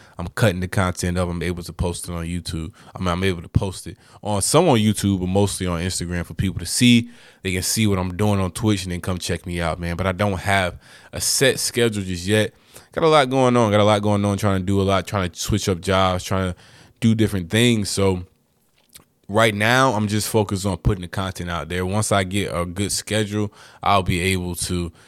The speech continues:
say, "Hey, look, I'm streaming this night. Come check me out this night on Twitch." We're gonna turn up. You know, I might give a little, um,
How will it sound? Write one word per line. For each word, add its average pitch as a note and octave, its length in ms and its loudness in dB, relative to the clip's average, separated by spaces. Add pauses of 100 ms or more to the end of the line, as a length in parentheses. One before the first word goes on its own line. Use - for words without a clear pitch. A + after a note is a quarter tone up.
(140)
say, F#2 280 -2
"Hey, F#2 240 0
look, F#2 260 -4
I'm F#2 100 -4
streaming G2+ 520 0
this B2 260 2
night. A#2+ 320 4 (260)
Come B2+ 160 2
check A#2 240 2
me A2 180 2
out G2 240 2 (160)
this G2+ 300 2
night F#2 300 2
on F#2 180 -2
Twitch." F#2+ 400 0 (220)
We're G2+ 100 -2
gonna G2+ 160 0
turn G2+ 320 2
up. F#2 240 0 (460)
You G2+ 100 -4
know, F2+ 220 0
I F#2 100 4
might F#2+ 260 2
give F#2 140 2
a F#2 60 2
little, F#2 400 0
um, F2 480 -2